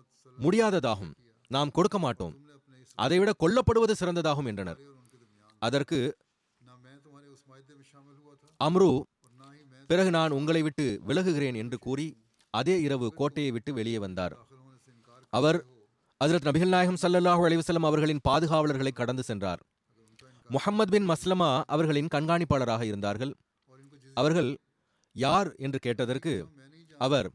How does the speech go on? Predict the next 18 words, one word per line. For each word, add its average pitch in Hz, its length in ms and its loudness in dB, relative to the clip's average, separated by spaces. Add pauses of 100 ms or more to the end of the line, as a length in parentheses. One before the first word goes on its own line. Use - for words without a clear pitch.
(920)
"நான் 131 300 -2 (360)
அம்ரு 196 240 2
பின் 202 280 2
சௌதா" 147 320 2
என்றார். 95 380 -8 (800)
ஹஜ்ரத் 135 260 2
முஹம்மது 180 420 -2
பின் 180 160 2
மஸ்லமா 160 320 0
கூறினார்கள், 147 640 0 (360)
"கடந்து 160 320 -2
செல்லுங்கள்." 110 520 -6 (580)
மேலும் 139 320 0
கூறினார்கள், 147 580 -4 (1300)
"அல்லாஹும்ம 170 520 2
லா 151 240 2 (100)
தஹ்ரிம்னி 165 600 -2 (180)
இகாலத 135 720 -2